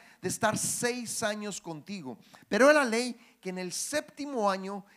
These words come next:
él de su voluntad podía salir libre. Amén. O sea que no era siervo para siempre, era siervo por un determinado periodo de tiempo. Amén.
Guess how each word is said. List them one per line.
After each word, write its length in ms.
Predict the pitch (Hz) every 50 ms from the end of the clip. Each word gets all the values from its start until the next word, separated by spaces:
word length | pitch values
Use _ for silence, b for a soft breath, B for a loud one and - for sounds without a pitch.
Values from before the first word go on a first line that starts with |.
| B B -
él 280 | - 240 285 302 311 285
de 120 | 269 233
su 180 | - - 247 214
voluntad 680 | 185 208 202 196 196 190 180 - 226 240 247 214 -
podía 360 | - 196 170 190 214 220 202
salir 400 | 208 - 196 185 202 202 190 175
libre. 400 | 190 196 190 160 143 131 117 - B B B B B B
Amén. 300 | 165 180 233 294 403 381 - b b b b b
O 80 | b 170
sea 160 | - 240 -
que 80 | 208
no 180 | 214 220 240 285
era 240 | 302 302 294 277 285 B B B B B B B
siervo 500 | B - - - - 240 254 254 247 254
para 220 | 220 - 208 202 170
siempre, 520 | - - 214 220 220 170 214 220 214 190 B B B B
era 200 | 220 220 214 180
siervo 540 | - - - - 220 226 220 226 214 214 214
por 140 | 196 196
un 240 | 196 208 220 220 202 B B B
determinado 1000 | B - 196 190 - 190 170 175 170 175 175 190 202 208 208 202 208 202 202 B B B B _
periodo 580 | - 175 170 165 151 - 190 185 175 180 170 - b b b b
de 120 | 160 165
tiempo. 440 | - - 175 190 175 156 135 - 120
Amén. 280 | 147 202 247 269 269